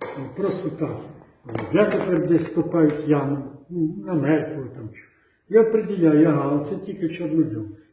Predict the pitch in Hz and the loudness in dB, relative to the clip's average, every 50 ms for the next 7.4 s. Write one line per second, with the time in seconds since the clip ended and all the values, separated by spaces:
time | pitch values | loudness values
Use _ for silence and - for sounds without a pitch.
0 | _ - 202 202 202 180 180 - - 196 180 156 - - 156 147 143 - - - | _ -6 -6 -4 -2 -2 -4 -2 -2 -2 -2 -2 -2 -2 -4 -4 -4 -6 -10 -14
1 | - - 151 147 147 151 175 175 147 147 151 139 147 151 160 160 156 151 - - | -6 -2 -2 0 0 0 0 2 4 2 2 2 0 -2 -4 -4 -4 -8 -6 -6
2 | 143 123 123 110 98 - - - _ _ _ _ _ _ _ - 135 120 113 156 | -8 -6 -6 -8 -10 -10 -14 -20 _ _ _ _ _ _ _ -12 -6 -2 2 2
3 | 175 170 147 - - - - 135 143 - - - - - - _ _ _ _ _ | 4 4 2 0 -2 -6 -6 -6 -6 -6 -8 -12 -16 -20 -20 _ _ _ _ _
4 | - - - - 165 151 - - 196 185 175 165 156 - - 131 131 110 - - | -20 -12 -4 0 0 0 0 -2 -2 2 2 2 2 2 -2 -6 -6 -8 -8 -4
5 | 151 147 139 - - 123 113 - - - - - - - 190 170 143 139 156 151 | -2 -2 -2 -4 -6 -8 -10 -12 -16 -18 -20 -16 -6 0 2 2 4 6 4 4
6 | 143 151 151 - - 147 120 - - - - _ _ _ _ _ - 147 127 113 | 4 2 -2 -4 -6 -6 -8 -8 -12 -18 -20 _ _ _ _ _ -6 -6 -6 -6
7 | 110 - - - 160 156 143 | -8 -10 -6 -2 0 0 0